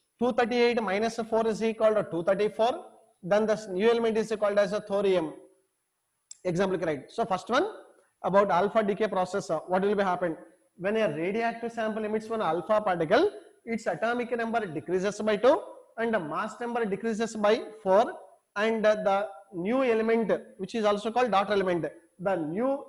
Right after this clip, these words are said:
element falls two columns to the left side of the parent element. So what does it mean?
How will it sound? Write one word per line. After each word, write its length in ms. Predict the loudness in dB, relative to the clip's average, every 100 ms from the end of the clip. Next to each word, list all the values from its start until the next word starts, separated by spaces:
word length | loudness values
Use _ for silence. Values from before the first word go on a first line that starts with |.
| -4
element 320 | 0 0 0 0
falls 400 | 2 2 2 -8 -20 _ _
two 280 | -2 0 0 -2
columns 520 | 0 2 2 -2 -6
to 100 | 0
the 200 | 4 4 2 -8 -20 -16
left 360 | -4 0 0 2
side 260 | 2 4
of 200 | 2 2
the 180 | 0 0 -4 -4
parent 280 | 0 0 0
element. 380 | 0 0 -2 -4 -10 -16 _ _ _
So 120 | -4
what 160 | -2
does 140 | 0 -2
it 140 | -2
mean? 320 | 0 -2 -4